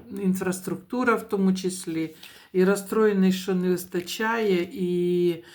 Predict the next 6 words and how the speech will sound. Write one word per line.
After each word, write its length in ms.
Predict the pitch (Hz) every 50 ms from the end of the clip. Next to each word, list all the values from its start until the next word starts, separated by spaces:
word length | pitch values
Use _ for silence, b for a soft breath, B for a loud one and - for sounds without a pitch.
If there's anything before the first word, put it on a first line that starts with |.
| B B B B
обстріли 680 | 202 196 196 190 190 - - - 185 185 180 175 175 175
йдуть, 560 | 175 180 170 170 220 226 247 262 - - -
і 60 | 185
на 140 | 175 175 175
майбутнє 880 | 175 180 180 180 180 180 180 202 214 233 220 - 196 180 165 160 156 B B B B B B B -
оці 420 | 190 185 190 185 214 208 196